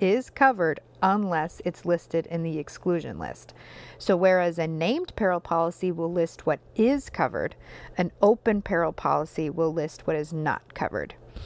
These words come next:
And our definition for open peril, again, is an open peril is a policy that will cover any perils except what is excluded. And now we'll repeat.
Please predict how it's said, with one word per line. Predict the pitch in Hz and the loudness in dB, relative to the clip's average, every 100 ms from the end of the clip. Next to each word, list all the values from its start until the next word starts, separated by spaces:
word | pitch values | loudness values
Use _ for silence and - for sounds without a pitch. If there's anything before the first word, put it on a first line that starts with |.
| - - - | -12 -10 -4
And | 170 | 0
our | 156 | 0
definition | 156 202 - 220 208 - 202 | 2 2 2 0 -2 -2 -4
for | 214 175 | -2 0
open | 175 175 190 | 0 0 -4
peril, | - 170 165 156 156 | 0 2 2 0 -4
again, | 156 170 190 196 | -4 0 0 -2
is | - 156 | -4 -4
an | 151 - | -4 0
open | 180 202 220 | 0 2 -2
peril | 214 185 180 190 - - | 0 2 2 -2 -8 -6
is | 175 160 | -4 -4
a | 143 | -6
policy | - 175 180 190 190 | 0 2 2 0 -2
that | 165 - | -2 -4
will | |
cover | 151 156 156 151 - | -4 -4 -4 -6 -4
any | 190 202 214 | -2 0 -2
perils | - 165 160 - - - - - | 0 0 0 -4 -12 -16 -16 -10
except | - - - 165 160 - | -8 -8 -2 -2 -2 -4
what | - 151 | -2 -2
is | 151 | -2
excluded. | 165 - - 151 - 65 - - - - - - - - - - | -6 -12 -6 -6 -6 -8 -14 -20 -20 -20 -20 -20 -20 -20 -16 -8
And | 233 185 | -4 -2
now | 175 165 | -2 -2
we'll | 175 170 | -4 -4
repeat. | 165 - - - - | -4 -6 -10 -12 -18